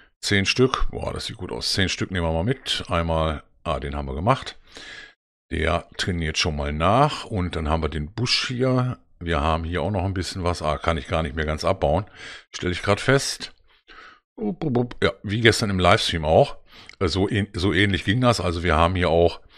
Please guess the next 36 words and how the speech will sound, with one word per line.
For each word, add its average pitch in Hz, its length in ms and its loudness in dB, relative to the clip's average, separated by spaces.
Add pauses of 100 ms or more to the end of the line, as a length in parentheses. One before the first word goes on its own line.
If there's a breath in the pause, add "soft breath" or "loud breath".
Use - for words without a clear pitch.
(260 loud breath)
ähm, 82 160 -2
ganz 87 220 4
normal 87 300 2
geclasht, 101 340 0
ganz 87 180 -2
normal 80 380 -2
gefarmt. 101 760 0 (320 loud breath)
Ah, - 60 -2
ich - 100 0
kann 80 140 -6
forschen. - 340 -8
Ich 80 120 -10
kann 104 160 -2
auch 80 60 -4
mal 85 180 -2
forschen. 101 720 0 (1200 loud breath)
Oh, 95 120 0
ich 80 80 -2
kann - 160 -2
den 76 120 -4
Blitz - 220 -4
ja 76 80 -4
doch - 160 -6
noch 76 100 -4
mal, 73 240 -4
doch 107 180 0
noch 104 120 -4
einen 87 220 -2
höher 87 240 2
machen. 71 180 -4
Soll 76 140 -4
ich - 100 -10
mal 82 260 -2
den 78 120 -2
Blitz 78 240 -6
noch 107 120 -4